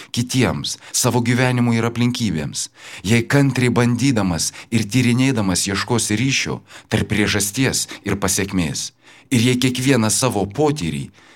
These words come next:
net patį paprasčiausią kasdienį įvykį, pavers priemonę, kaip kaupti žinias apie save bei ugdytis supratimą, išmintį,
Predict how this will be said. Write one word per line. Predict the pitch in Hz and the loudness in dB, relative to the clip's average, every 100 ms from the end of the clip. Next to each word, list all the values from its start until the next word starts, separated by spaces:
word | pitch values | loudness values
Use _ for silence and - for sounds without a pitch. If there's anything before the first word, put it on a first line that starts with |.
| _ - | _ 0
net | 120 127 - | 2 2 0
patį | 160 156 151 | 0 0 -4
paprasčiausią | 143 147 139 - 135 95 - | -2 0 0 0 0 0 -4
kasdienį | 101 101 101 127 98 95 101 151 | -2 -4 0 2 2 2 2 0
įvykį, | 98 85 - 69 - - - - | 0 -4 -6 -10 -12 -20 -20 -4
pavers | 104 117 110 - | 0 2 0 -2
priemonę, | 139 131 131 85 73 62 69 - - - - | -2 0 0 0 -4 -6 -10 -16 -20 -12 0
kaip | 127 - | 0 2
kaupti | 143 139 - | 2 2 2
žinias | 113 120 123 120 | 0 2 2 0
apie | 98 104 | -2 -2
save | 95 120 117 85 - - - - | 0 0 0 -4 -4 -16 -20 -2
bei | 113 113 | 2 2
ugdytis | 120 107 120 151 151 80 - - - _ - | 2 0 0 -2 -2 -4 -6 -8 -20 _ -6
supratimą, | - - 101 104 101 123 85 65 - _ _ | -2 0 0 0 0 -2 -2 -6 -12 _ _
išmintį, | 127 123 - 90 80 73 69 | 0 0 0 -2 -2 -6 -12